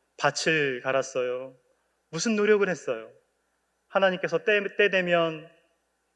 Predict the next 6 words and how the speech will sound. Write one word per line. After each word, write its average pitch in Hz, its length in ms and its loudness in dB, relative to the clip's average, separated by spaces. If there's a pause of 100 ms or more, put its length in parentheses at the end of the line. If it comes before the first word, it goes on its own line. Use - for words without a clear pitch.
(100)
물 160 200 -2
주시고, 139 560 -6 (480)
때 202 120 6
되면 170 640 0 (480)
밥 151 200 -4
주시고, 135 560 -8